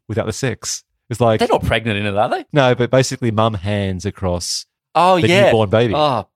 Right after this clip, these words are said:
Speaker 2: bad deal.
Speaker 1: Yeah,
Speaker 2: What a
Speaker 1: total deal.
Speaker 2: what a, you got the dud.
Speaker 1: He didn't even get to have sex to get the baby. Tragedy. Also, I thought the aesthetic style of Deep Impact was really weak.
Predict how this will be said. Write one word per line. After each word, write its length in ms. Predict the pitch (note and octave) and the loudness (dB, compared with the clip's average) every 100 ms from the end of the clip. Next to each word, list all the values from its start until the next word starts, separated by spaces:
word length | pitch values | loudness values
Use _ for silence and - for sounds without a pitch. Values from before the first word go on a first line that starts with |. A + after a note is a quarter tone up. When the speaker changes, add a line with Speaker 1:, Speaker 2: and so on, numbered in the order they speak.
| - | -2
Speaker 2:
bad 280 | F#3+ C3+ - | 0 -2 -2
deal. 360 | C#3+ C3+ G2+ _ _ - | 2 2 0 _ _ 0
Speaker 1:
Yeah, 120 | B2+ | 2
Speaker 2:
What 120 | D#3+ | 2
a 40 | A#2+ | 2
Speaker 1:
total 260 | E3+ E3 | 2 2
deal. 420 | C3 A2+ F#2 G#2+ _ _ _ - _ | 0 -2 -2 -6 _ _ _ -20 _
Speaker 2:
what 140 | - - | -14 -14
a, 20 | _ _ - | _ _ -8
you 100 | F3+ | -6
got 80 | |
the 60 | B2 | -6
dud. 500 | F#2+ A2 C3 G#2+ F2+ _ - | -4 2 2 2 -6 _ -10
Speaker 1:
He 80 | B2+ | -6
didn't 140 | D#3 | 0
even 80 | D#3+ | 0
get 140 | D3 C3+ | 2 2
to 60 | |
have 120 | A2+ | 0
sex 280 | - C3 B2 | 2 0 -2
to 80 | - | -6
get 100 | A2+ | -6
the 80 | A2 | 0
baby. 460 | B2 D#3 G2 D2+ _ _ | 0 0 -2 -4 _ _
Tragedy. 600 | - - B2+ C3 F2 D2+ - _ _ _ _ | -12 -2 0 2 0 -4 -12 _ _ _ _
Also, 560 | E3 G3+ - D3 G2+ G2+ A2 | 2 2 2 2 2 0 0
I 160 | C#3+ | 0
thought 240 | D3+ D3+ B2 | 2 0 2
the 80 | |
aesthetic 460 | G2+ F2+ - G2 F2+ | 0 0 0 0 0
style 680 | - - F2+ D#2+ D#2 G#2+ - - | -4 0 0 0 -2 -4 -8 -6
of 140 | F#2+ - | -4 -2
Deep 140 | F#2+ | -2
Impact 300 | F2 G2 - | 0 -4 -4
was 120 | F2 | -4
really 400 | E2+ F#2 F2 E2 | -2 0 0 -2
weak. 400 | D#2 D#2 - - | -2 -4 -6 -18